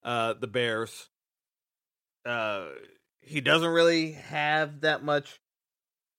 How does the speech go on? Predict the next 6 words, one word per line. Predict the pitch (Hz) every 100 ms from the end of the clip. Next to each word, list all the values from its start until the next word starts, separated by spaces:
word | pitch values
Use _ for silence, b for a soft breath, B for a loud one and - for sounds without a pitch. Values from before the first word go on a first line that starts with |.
| -
of | 147
a | 160
way | 151 143 143 143 _ _ _ _ _ _ _ _ _ _ _ _ _ _ _ _ -
of | 143
a | 120
timeshare | - 147 196 226 165 117 87 87